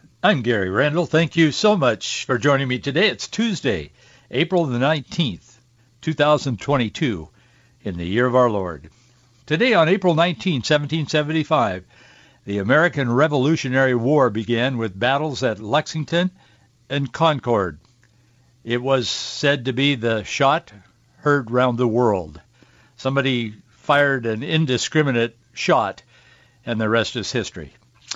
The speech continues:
Today in eighteen sixty-five, a funeral was held at the White House for President Abraham Lincoln. His coffin was then taken to the U S Capitol for a private, uh, memorial service in the rotunda.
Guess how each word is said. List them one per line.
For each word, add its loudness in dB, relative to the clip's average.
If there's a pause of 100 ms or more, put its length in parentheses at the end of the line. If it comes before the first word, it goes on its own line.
(300)
Today 4
in 4
eighteen 4
sixty-five, 0
a -2
funeral 0
was -2
held 2
at -2
the -4
White 0
House -2
for -4
President -4
Abraham -2
Lincoln. -4 (300)
His -8
coffin 0
was -2
then -2
taken -4
to -4
the -4
U 0
S -4
Capitol -2
for -2
a 0
private, -2 (400)
uh, 0
memorial 0
service -4
in -4
the -4
rotunda. -6